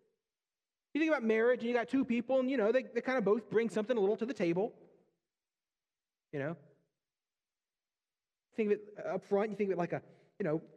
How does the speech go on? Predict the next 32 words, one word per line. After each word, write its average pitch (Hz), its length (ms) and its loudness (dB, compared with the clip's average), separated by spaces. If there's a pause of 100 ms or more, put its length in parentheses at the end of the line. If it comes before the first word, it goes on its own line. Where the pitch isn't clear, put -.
(100)
fifty 185 240 0
fifty, 180 360 -2
like, 202 140 0
"Oh, 330 80 0
we 302 160 -4
got, 320 140 -8
we 330 80 4
both 226 240 2
kinda 233 140 -4
bring 208 140 0
it." 202 100 -8 (840)
Our 240 120 2
relationship 330 280 2
with 277 140 -4
Christ 277 260 0
is 196 120 -6
nothing 240 340 2
like 160 200 -2
that. 117 220 -6 (920)
You 247 100 2
bring 339 300 4
nothing. 196 380 0 (800)
You 240 120 2
bring 359 160 4
nothing 302 260 2
but 208 300 -2
baggage. 170 720 -2 (540)
You 208 80 0
bring 359 120 4
nothing 339 200 4
but 277 120 0
vileness. 180 840 -2